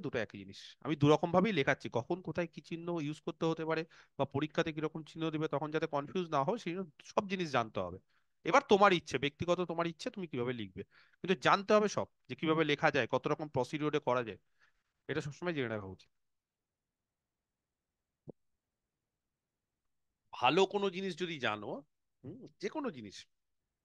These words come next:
দেখবে যারা খুব ভালো রান্না করতে পারে, ধরো যে কোনো মাছ হলো বা ডিম হলো বা মাংস হলো বা যে কোনো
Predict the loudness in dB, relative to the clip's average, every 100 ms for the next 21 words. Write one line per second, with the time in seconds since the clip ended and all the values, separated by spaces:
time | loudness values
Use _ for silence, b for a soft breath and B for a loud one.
0 | _ _ -4 -4 -2 2 2 2 -2 -2
1 | 0 2 2 0 -2 -4 -6 -8 -8 -8
2 | -14 _ _ _ _ _ _ _ _ _
3 | _ 0 2 2 -2 _ _ _ _ -2
4 | -2 -2 2 4 4 0 -4 -4 -4 -4
5 | -2 -2 -2 -8 -10 -8 -8 -6 -6 -6
6 | -6 -8 -10 -8 -6 -6 -6 -6 -8 -10